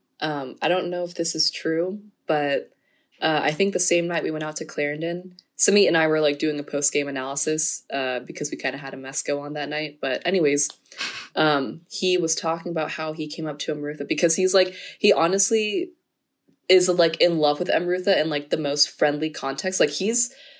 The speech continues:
she is apparently his favorite person that she, that he has met through friends,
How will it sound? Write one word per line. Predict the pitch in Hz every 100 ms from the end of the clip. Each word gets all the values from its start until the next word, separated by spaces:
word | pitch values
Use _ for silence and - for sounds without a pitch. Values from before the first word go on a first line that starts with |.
| -
she | - 233
is | 262
apparently | 285 - - 175 180 202 214 202 - _ _ _ _
his | - 190 185 -
favorite | - 170 190 202
person | - 156 156 185 185
that | 151 143 -
she, | - - 170 143 -
that | 160 160
he | 180
has | 160
met | 160 -
through | - -
friends, | - 127 107 - - -